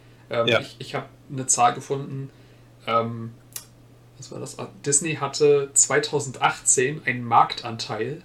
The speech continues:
Speaker 1: am Kinomarkt von sechsundzwanzig Prozent. Mit all
Speaker 2: Ja.
Speaker 1: ihren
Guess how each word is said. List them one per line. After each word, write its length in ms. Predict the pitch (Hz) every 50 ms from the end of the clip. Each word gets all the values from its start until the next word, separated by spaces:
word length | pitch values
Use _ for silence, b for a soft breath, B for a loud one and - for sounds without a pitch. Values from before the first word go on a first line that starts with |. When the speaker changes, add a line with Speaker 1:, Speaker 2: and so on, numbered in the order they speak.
| -
Speaker 1:
am 140 | - 110 113
Kinomarkt 640 | - - - 147 143 123 113 110 107 120 139 - -
von 180 | - - 120 113
sechsundzwanzig 880 | 113 127 131 - - - 143 127 - - 143 131 123 - 127 127 - -
Prozent. 480 | - 117 - - 117 98 98 95 - - - - - - - - - - - - - - - - - - - - - - - - - - - -
Mit 200 | - 123 113 -
all 240 | 123 123 135 131 135
Speaker 2:
Ja. 120 | 131 127
Speaker 1:
ihren 260 | 127 123 120 120 120